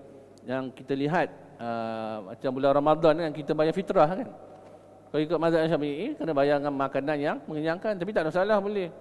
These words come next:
Kalau kita belajar, kita ada ilmu, tak ada masalah. Boleh berlaku, eh? Ha, kau nak bayar dengan duit, taklid mazhab Imam, mazhab Hanafi.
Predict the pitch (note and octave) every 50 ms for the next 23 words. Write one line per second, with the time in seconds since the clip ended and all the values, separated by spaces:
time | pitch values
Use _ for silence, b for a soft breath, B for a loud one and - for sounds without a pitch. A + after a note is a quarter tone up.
0 | B B B B B B - - D3 E3+ F#3+ F#3+ F#3+ F3 G3+ F#3+ F3+ F3 E3+ E3
1 | D#3+ C#3 C3+ C3 C3 D3 D#3+ - D#3+ D3 E3+ E3 D#3 D3+ D#3 B2+ C#3+ D3+ D3 C#3
2 | C#3 D#3 D#3 E3+ E3 F3 F3+ F3+ F3+ E3+ F3 D#3+ C#3 B2 B2 - - - - -
3 | - - - - - - D3 D3+ E3 E3 E3 D#3 D#3+ D#3 - B2 B2 D#3+ - C#4
4 | - - - - - - - - - - - - - - - - G#2+ A2 G#2+ G#2+
5 | A2 G#2+ G#2 G#2 G2+ - F3 E3 D3+ E3+ F3 F3 F3 E3+ F3 F3 E3+ E3 F3 G3
6 | A3+ A3+ - - - - - - - - - - - - D3 D#3+ - - G3 E3
7 | B2 D#3 D#3 D3 D#3 D#3+ - - C#3 C#3+ D3+ D#3 D#3+ E3 F#3 G#3 G3+ - - -
8 | - - - C#3 C3+ C#3 D3 C#3+ D3 D#3 D#3+ E3+ E3 - G3+ F#3 D#3 C3 B2